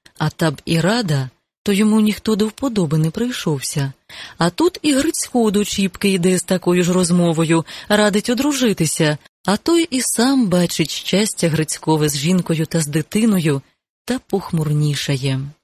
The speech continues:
Почав Чіпка пропадати ночами. Мати думає, що то він з повійницею якоюсь зійшовся, та не дуже переживає.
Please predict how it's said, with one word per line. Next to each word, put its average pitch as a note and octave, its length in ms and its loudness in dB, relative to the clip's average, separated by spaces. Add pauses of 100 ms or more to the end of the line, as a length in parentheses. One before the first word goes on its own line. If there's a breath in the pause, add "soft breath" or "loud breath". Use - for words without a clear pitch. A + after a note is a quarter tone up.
(540 loud breath)
Почав A#3+ 540 0
Чіпка - 580 -2
пропадати E3+ 720 0
ночами. C#3+ 720 0 (380 loud breath)
Мати F#3+ 320 4
думає, F3 400 2
що F3+ 220 0
то F3+ 200 2
він F3 160 2
з - 80 -2
повійницею F#3+ 840 2
якоюсь D#3+ 480 0
зійшовся, D3+ 840 0
та D#4+ 120 -4
не F4+ 140 2
дуже F3 320 2
переживає. G#3 840 0